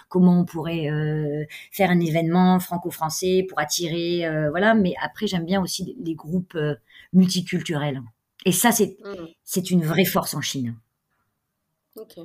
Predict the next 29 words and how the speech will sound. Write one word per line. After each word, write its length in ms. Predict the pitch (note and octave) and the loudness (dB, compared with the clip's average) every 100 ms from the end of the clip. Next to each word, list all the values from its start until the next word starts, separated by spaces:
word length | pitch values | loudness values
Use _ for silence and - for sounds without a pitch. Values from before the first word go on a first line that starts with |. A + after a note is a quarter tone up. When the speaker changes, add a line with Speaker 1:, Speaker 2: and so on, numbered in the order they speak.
| - C#4+ | 2 6
Speaker 1:
Ou, 220 | A3 F4+ | 6 6
ou 100 | A3+ | 4
à 60 | F#3+ | 6
l'ex-, 220 | F#3 - G3+ | 6 2 4
ou 120 | G3+ | 8
à 40 | |
l'expatriation, 580 | A3 A3 G3+ G#3 F#3 D#3 | 8 8 6 6 4 2
on 40 | C#3+ | -6
va 80 | |
dire. 220 | C3 G#2 - _ - | -6 -12 -18 _ -10
Mm. 120 | C#3 - _ _ _ - - | -10 -10 _ _ _ -16 -16
Speaker 2:
OK. 160 | F#3 E3+ E3+ _ _ - - - _ | -14 -18 -20 _ _ -16 -16 -18 _
Et, 180 | G#3 G#3 | -8 -4
euh, 420 | G3+ G3 F#3+ F#3+ - - F#3+ | -4 -4 -6 -8 -12 -10 -2
alors, 280 | F#3+ F#3+ _ _ _ F#3+ | -2 -2 _ _ _ -20
d'extérieur, 760 | F#3 A3 B3 - A3+ G#3+ C4+ | -8 -6 -6 -4 -2 0 -2
on, 60 | G3+ | -4
on, 420 | - F3 F#3+ F3+ F#3 | -8 -8 -10 -12 -10
on 120 | F3+ | -8
a 80 | F#3 | -6
l'impression 720 | G3+ G3 G3+ G3 - A#3 A#3+ | -6 -8 -10 -10 -10 -10 -12
que, 160 | - | -12
bon, 180 | E3 F3 | -12 -10
bah, 220 | E3 - - A1+ | -10 -12 -14 -16
euh, 140 | G#1 - - - - - | -16 -20 -20 -20 -20 -16
les 100 | D#3+ | -14
Chinois, 760 | E3 - E3 D#3+ F3 F3 D3+ D#3 | -12 -14 -14 -12 -10 -10 -10 -14
euh, 80 | E3+ _ _ _ _ _ | -20 _ _ _ _ _
c'est, 400 | - D#3+ - | -16 -14 -12